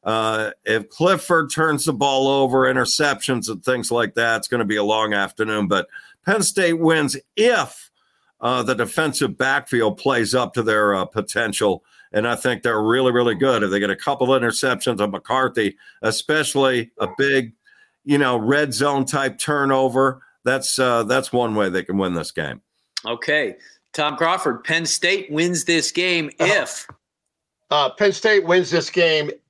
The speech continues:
Speaker 3: if they rush for a hundred and fifty yards against Michigan, if they, if they strike some
Speaker 2: Mm.
Speaker 3: balance against that Michigan defense, 'cause Mich-, Michigan's defense just notoriously succumbs to balance.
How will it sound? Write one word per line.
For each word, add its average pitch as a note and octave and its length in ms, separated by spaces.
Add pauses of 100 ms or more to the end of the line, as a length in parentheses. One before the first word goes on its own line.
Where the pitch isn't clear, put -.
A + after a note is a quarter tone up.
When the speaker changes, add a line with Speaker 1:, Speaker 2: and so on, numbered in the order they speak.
Speaker 3:
if A#3 440 (1160)
they E3+ 120
rush D#3 300
for D#3+ 180
a C3+ 120
hundred D3 300
and C3 80
fifty C#3+ 360
yards C3 420
against A#2+ 320
Michigan, A#2+ 520
if G#2+ 100
they, C3+ 160
if C#3+ 160
they E3 140
strike E3+ 360
some C#3+ 320
Speaker 2:
Mm. A2+ 40
Speaker 3:
balance D3+ 640
against C#3 400
that C#3 200
Michigan C3+ 440
defense, C3 500
'cause C#3+ 220
Mich-, F3+ 240 (240)
Michigan's - 300
defense E3+ 400
just C3 240 (240)
notoriously D3 840 (220)
succumbs D3 500
to D#3+ 100
balance. B2 760